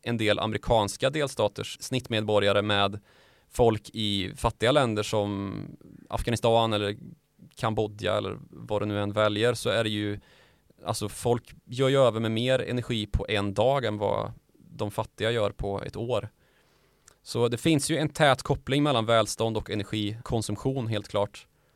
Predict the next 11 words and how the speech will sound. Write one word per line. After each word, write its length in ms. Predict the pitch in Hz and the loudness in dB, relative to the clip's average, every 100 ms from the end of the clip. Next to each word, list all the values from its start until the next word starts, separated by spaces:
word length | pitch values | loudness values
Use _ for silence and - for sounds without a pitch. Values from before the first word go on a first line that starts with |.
| _ _ | _ _
Och 140 | - 135 | 2 6
när 180 | 135 175 | 6 4
då 140 | 147 | 2
kol 300 | - 135 113 | 2 4 4
och 120 | 120 | 4
olja 260 | 123 113 147 | 2 4 2
var 360 | 123 143 165 165 _ | 4 4 4 0 _
de 280 | 123 131 110 | 0 2 2
energislag 760 | 107 104 110 101 - 120 127 | 0 -2 -4 -2 0 0 0
som 460 | - 117 107 101 101 | -2 -2 -2 -4 -4
faktiskt 840 | 113 - 104 - - _ - - | -4 -4 -8 -10 -14 _ -20 -20